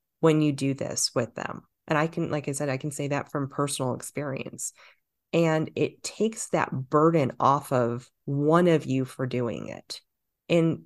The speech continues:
and if something happens, we, my husband and I were just talking about this for, with my parents. W-, we need to have a conversation with my dad, because if something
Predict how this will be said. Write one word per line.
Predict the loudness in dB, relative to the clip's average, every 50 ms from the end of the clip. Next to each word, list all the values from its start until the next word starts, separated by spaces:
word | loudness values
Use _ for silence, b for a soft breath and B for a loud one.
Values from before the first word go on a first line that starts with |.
| _ _ 0
and | 2 2 4 4 2 2 0 -2 -2 _
if | 0 2 2
something | 4 2 4 4 2 2 2 2 2 2 2
happens, | 0 0 0 0 0 0 0 0 0 0 0 0 -2 -4 -8 _ _ 0
we, | 0 0
my | 2 0 0 0
husband | 0 -4 -2 -2 0 0
and | 0 0
I |
were | 0 -2
just | -2 -4 -6 -4
talking | -4 -4 -2 -2
about | -2 -2 -2
this | -4 -6 -8
for, | -8 -6 -6
with | -6 -4
my | -4 -6 -6
parents. | -4 -4 -2 -2 -2 -2 -4 -8 -10 -14 b b b b b b b b b b _ _ _ -14
W-, | -10 -8 -6 -6 -6 -8 -10 _ _ -4
we | 2 4 4 6
need | 6 4 2 2
to | 0
have | 0 0 0
a | -2
conversation | -2 -2 -2 -2 -2 -2 -2 -2 -2 -2 -2 -4
with | -6 -6 -4
my | -2 -2
dad, | 0 0 0 0 0 0 -2 -2 -2
because | -2 -2 -2 0 0 2 2 2 0 -2 -2 -2
if | -2 -2 -2
something | 0 0 0 0 0 0 0 0 2 0 -2 -4